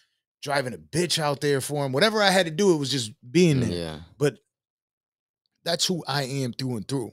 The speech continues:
Speaker 1: I'm from a
Speaker 2: Yeah.
Speaker 1: family of five children. Like, I believe in family.
Speaker 2: Yeah, for
Speaker 1: But a lot
Speaker 2: sure.
Speaker 1: of people don't give a fuck about shit like that.
Speaker 2: Mm-hmm.
Speaker 1: You know, they don't value things like that. So when it comes down to it, they're like, "Oh, this dude keeps calling me. I can't pay this," and da, da, da, da. You know what I mean? It's just like,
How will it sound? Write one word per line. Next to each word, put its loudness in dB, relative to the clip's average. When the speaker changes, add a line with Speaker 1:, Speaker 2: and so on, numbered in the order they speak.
Speaker 1:
I'm -10
from -4
a -4
Speaker 2:
Yeah. -8
Speaker 1:
family 0
of -2
five -2
children. 0
Like, -6
I -4
believe 2
in -2
family. -4
Speaker 2:
Yeah, -4
for -14
Speaker 1:
But -6
a -6
lot 2
Speaker 2:
sure. 4
Speaker 1:
of -4
people -6
don't 0
give 0
a -4
fuck -4
about -6
shit -4
like -10
that. -8
Speaker 2:
Mm-hmm. -4
Speaker 1:
You -8
know, 0
they 4
don't 4
value 4
things 0
like -6
that. -2
So -2
when -4
it -8
comes -2
down 0
to 4
it, 2
they're -8
like, -2
"Oh, -2
this -4
dude -6
keeps -10
calling -6
me. -8
I -6
can't -6
pay 0
this," 2
and -6
da, -4
da, -4
da, 0
da. -4
You -6
know -2
what -2
I -6
mean? -6
It's -6
just -8
like, -8